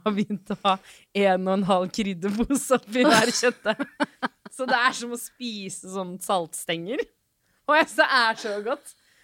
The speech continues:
Speaker 1: Altså, det er bare, da blir jeg sånn, yes, altså, når vi kan ta ekstra tacokrydder i tacoen, da blir jeg dritfornøyd.
Speaker 2: Det er veldig godt.
Speaker 1: Ja,
Speaker 2: Ja.
Speaker 1: så det blir jeg, det blir jeg ordentlig glad av. Jeg blir veldig glad av godt øl, for eksempel. Har en øltype som, eh, som heter Einstock, som jeg er veldig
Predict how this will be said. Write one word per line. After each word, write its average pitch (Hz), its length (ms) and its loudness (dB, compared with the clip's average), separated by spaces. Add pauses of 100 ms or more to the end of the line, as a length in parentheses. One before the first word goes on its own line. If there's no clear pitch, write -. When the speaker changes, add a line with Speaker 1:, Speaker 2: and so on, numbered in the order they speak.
(120)
Speaker 1:
Altså, 269 340 6
det 254 100 4
er 247 80 6
bare, 220 300 4
da 202 120 2
blir 190 120 -4
jeg 185 100 -2
sånn, 185 200 -8
yes, 175 280 -6
altså, 180 240 -8
når 190 80 -2
vi 180 60 -6
kan 190 100 -8
ta 190 140 -4
ekstra - 500 -4
tacokrydder 170 840 -6
i 175 100 -6
tacoen, 196 400 -2
da 190 140 0
blir 160 160 -8
jeg 160 100 -8
dritfornøyd. 165 600 -8
Speaker 2:
Det - 80 -10
er 147 100 -6
veldig - 240 -12
godt. - 280 -20
Speaker 1:
Ja, - 180 -2
Speaker 2:
Ja. 233 60 4
Speaker 1:
så 214 180 -10
det 247 140 2 (180)
blir 233 160 0
jeg, 226 580 2
det 226 160 0
blir 214 120 -2
jeg 196 80 -2
ordentlig 185 260 -8
glad 180 240 2
av. 254 100 2
Jeg 208 220 -2
blir 208 320 -2 (120)
veldig 185 300 -2
glad 180 240 -4
av 160 380 -4
godt - 260 -12
øl, 175 240 -4
for 220 160 -12
eksempel. 220 400 -8 (360)
Har 202 120 2
en 202 140 -8
øltype 170 580 -10
som, 175 300 -12
eh, 170 1000 -14
som 170 200 -16
heter - 100 -10
Einstock, 151 500 -10
som 202 220 -10
jeg 196 60 0
er 175 160 -6
veldig 160 400 -8